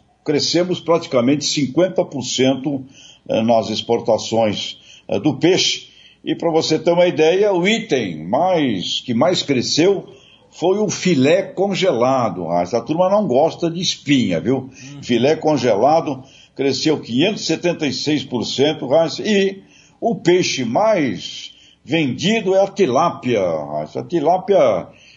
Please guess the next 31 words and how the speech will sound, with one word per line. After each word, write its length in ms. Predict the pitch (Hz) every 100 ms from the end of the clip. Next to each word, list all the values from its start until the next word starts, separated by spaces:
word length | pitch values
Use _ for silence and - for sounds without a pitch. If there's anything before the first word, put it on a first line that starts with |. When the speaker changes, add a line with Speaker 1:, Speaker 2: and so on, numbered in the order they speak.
| _
Speaker 1:
Raíssa, 420 | - 143 131 - 113
e 120 | 120
os 120 | 104
nossos 280 | 131 127 117
ouvintes, 500 | 113 143 165 - - _ _ _
é 120 | -
chamado 480 | 139 160 143 160 160
de 120 | 151
frango 600 | 135 - 165 214 202 170 -
aquático, 1080 | - 143 - 143 131 - 107 - - 90 73 -
porque 340 | 135 131 139
tem 240 | - 151
uma 320 | 147 143 127 -
produtividade 1000 | 165 165 131 147 117 123 110 123 - 107 - - -
muito 360 | 131 185 185 143
grande, 320 | 139 165 143
a 60 | 131
aceitação 600 | 139 135 127 104 113 113
no 80 |
mercado, 500 | 135 147 131 160 170 - - - - -
e 500 | 170 165 160 147 147
esse 240 | 165 - 156
peixe, 420 | - 135 - -
a 80 | -
tilápia, 720 | 127 113 127 127 143 139 113
significou 760 | - 123 131 127 123 123 139 139
oitenta 540 | 147 127 - 170 170 147
e 80 |
oito 260 | 127 135 131
por 200 | 123 123
cento 560 | - 120 123 123 117